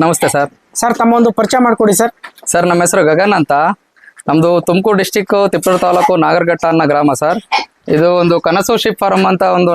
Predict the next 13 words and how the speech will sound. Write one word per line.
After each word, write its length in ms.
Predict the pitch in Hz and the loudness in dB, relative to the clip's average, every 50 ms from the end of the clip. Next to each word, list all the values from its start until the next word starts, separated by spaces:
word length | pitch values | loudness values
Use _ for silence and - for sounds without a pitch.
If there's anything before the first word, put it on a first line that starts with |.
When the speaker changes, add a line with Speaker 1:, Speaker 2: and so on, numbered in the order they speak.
| 160 | 2
Speaker 1:
ನಾಗರಘಟ್ಟ 360 | 160 165 185 170 185 180 - 175 156 | 2 0 0 0 -2 -2 -2 0 0
ಗ್ರಾಮದಲ್ಲಿ 460 | 160 160 165 165 156 160 160 185 196 185 180 160 147 139 131 123 120 117 - - - - _ - | 0 0 0 0 0 -2 0 0 0 2 2 2 2 0 -2 -4 -8 -12 -16 -20 -20 -12 _ -4
ನಡೆಸ್ಕೊಂಡು 360 | 143 147 135 - - 151 147 143 | -2 -2 -2 -2 0 0 0 0
ಹೋಗ್ತಾ 180 | - - 135 127 | -2 -2 -2 0
ಇದೀವಿ 140 | 123 123 110 - | 0 0 -2 -2
ಸರ್ 120 | 123 113 113 | -2 -2 0
ನಾವು. 140 | 113 110 120 - - _ _ _ _ - 107 101 - - | 0 0 -2 -4 -8 _ _ _ _ -16 -14 -14 -8 -4
Speaker 2:
ಸರ್ 140 | 220 233 240 | 0 0 2
ಈಗ 100 | 240 247 247 247 | 2 4 4 4
ನೀವು 140 | 247 240 240 240 240 | 4 4 4 4 2
ಒಂದು 160 | 240 220 240 240 - - | 2 2 2 0 0 0
ಕುರಿ 160 | 214 208 240 240 - | 0 2 2 2 0
ಫಾರ್ಮ್ 180 | 214 208 208 202 | 0 0 2 2